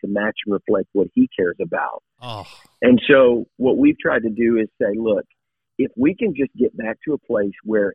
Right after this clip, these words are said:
Speaker 1: every single believer of Jesus gets back to personal discipleship, where they let Jesus change places in them to, to match and reflect what, how Jesus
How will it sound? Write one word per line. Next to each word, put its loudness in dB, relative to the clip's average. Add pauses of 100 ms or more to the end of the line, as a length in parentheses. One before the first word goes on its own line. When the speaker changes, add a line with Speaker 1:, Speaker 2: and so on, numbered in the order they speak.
Speaker 1:
every -2 (220)
single 0 (280)
believer 2
of -4
Jesus -6 (680)
gets 0
back 0
to -2 (120)
personal 0
discipleship, -2
where 0
they 4
let 4
Jesus 0 (180)
change 2 (120)
places 0
in 4
them 2 (1120)
to, 4
to 0
match 2
and 4
reflect 0 (420)
what, 2
how 2
Jesus 4